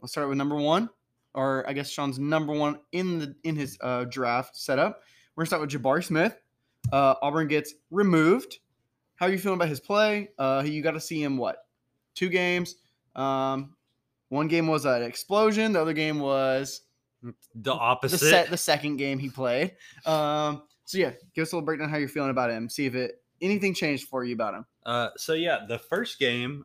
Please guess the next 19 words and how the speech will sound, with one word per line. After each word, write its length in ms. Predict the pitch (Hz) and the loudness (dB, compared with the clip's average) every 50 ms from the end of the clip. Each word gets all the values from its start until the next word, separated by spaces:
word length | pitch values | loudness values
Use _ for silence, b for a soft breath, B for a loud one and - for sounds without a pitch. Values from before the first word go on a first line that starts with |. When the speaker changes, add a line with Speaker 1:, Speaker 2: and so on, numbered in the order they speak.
| - - | -12 -12
Speaker 2:
of 100 | 110 107 | -10 -8
the 80 | 127 - | -8 -6
tournament, 460 | - 120 107 107 104 107 107 107 - | -4 -4 -4 -2 -2 -2 -4 -4 -4
obviously 520 | 101 107 107 113 104 - - 120 117 113 110 | -4 -4 -4 -4 -6 -8 -6 -6 -6 -6 -6
they 320 | 98 104 101 101 101 98 | -4 -4 -2 -2 -2 -4
didn't 260 | 90 117 110 - 127 | -4 -8 -10 -10 -10
play 180 | - - 110 104 | -8 -8 -6 -4
that 200 | 101 95 95 92 | -4 -6 -6 -6
great 180 | 104 104 98 | -6 -6 -6
of 60 | 98 95 | -6 -8
a 60 | 95 | -12
team, 380 | - - 104 98 98 98 92 - _ _ _ _ _ - | -12 -10 -8 -8 -8 -8 -10 -14 _ _ _ _ _ -6
uh, 240 | 104 107 101 95 92 | -2 -2 -2 -2 -4
Jacksonville 480 | 87 - 113 117 - - 113 107 113 101 | -2 0 0 0 0 -2 -4 -4 -4 -4
State. 480 | - - - 113 113 123 143 147 - _ _ _ _ _ _ _ _ _ _ _ - | -6 -6 -4 -2 0 0 0 -2 -4 _ _ _ _ _ _ _ _ _ _ _ -4
Uh, 260 | 120 113 107 98 92 - - | -2 0 0 -2 -2 -6 -8
so 240 | - - 113 104 - | -6 -4 -4 -4 -2
he 100 | - 147 | -4 -4
dropped 420 | 127 127 139 135 131 123 - - | -2 0 2 2 2 0 -2 -6